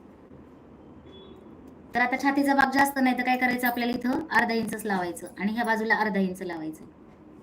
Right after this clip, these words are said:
आणि छातीचा भाग जास्त असेल तर इथं काय करायचं, ह्या बाजूला एक इंच, म्हणजे साईजनुसार घ्यायचंय. छातीचा भाग कमी आहे, मीडियम आहे, जास्त आहे, त्या हिशोबाने घ्यायचं.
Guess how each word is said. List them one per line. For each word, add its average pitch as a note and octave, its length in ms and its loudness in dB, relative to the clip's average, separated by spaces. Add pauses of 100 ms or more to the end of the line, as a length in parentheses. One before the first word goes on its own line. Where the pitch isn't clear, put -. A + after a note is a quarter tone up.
(1900)
आणि G#3 220 0
छातीचा A3+ 320 -4
भाग G#3 120 0
जास्त G#3+ 320 -2
असेल B3 400 -2
तर A3+ 100 -4
इथं A#3 160 -4
काय A3 160 -2
करायचं, A3 340 -2
ह्या A#3+ 200 -2
बाजूला G3+ 300 0
एक G#3 240 -4
इंच, A#3 220 -2 (1500)
म्हणजे D4 380 4
साईजनुसार C#4+ 580 6
घ्यायचंय. C4 420 0
छातीचा A#3+ 300 -4
भाग A#3 220 -2
कमी A#3+ 260 -4
आहे, A3 240 0
मीडियम A3 440 -2
आहे, G#3+ 240 -6 (320)
जास्त A#3 300 -2
आहे, G#3+ 220 0 (460)
त्या C4+ 80 4
हिशोबाने A#3+ 500 0
घ्यायचं. A#3 320 -2